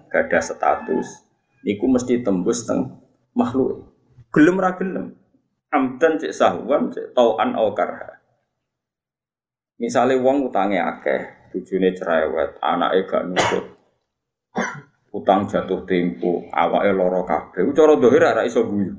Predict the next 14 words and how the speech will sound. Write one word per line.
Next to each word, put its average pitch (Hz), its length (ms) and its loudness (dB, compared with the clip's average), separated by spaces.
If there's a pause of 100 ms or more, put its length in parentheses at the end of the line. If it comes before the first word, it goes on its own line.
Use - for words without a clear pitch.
(760)
Tapi 170 240 2
Allah 185 600 2 (100)
Guyokno 151 560 6
makhluk 170 400 0
iku 180 160 4
sifate 196 400 -2
Allah. - 320 -6 (640)
Wa 113 240 6
annahu 107 580 -2
huwa 101 220 4
adhaka 113 720 -4 (320)
wa - 240 0
abka. - 320 -12
Allah 131 340 4